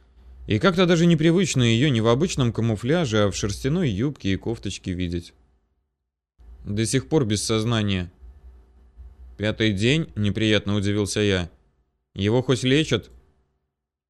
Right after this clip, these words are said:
"Да ходит тут один, весь из себя важный". Вера вытерла уголок глаза платочком и встала с кровати. "Но мне пора, припарки остынут". "Обожди", — толкнул я её обратно.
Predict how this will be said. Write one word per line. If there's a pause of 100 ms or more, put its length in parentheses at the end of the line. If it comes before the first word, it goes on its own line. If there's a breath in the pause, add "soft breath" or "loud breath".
(120)
"Да
ходит
тут
один,
весь
из
себя
важный". (760)
Вера
вытерла
уголок
глаза
платочком
и
встала
с
кровати. (680)
"Но
мне
пора,
припарки
остынут". (1080)
"Обожди", —
толкнул
я
её
обратно.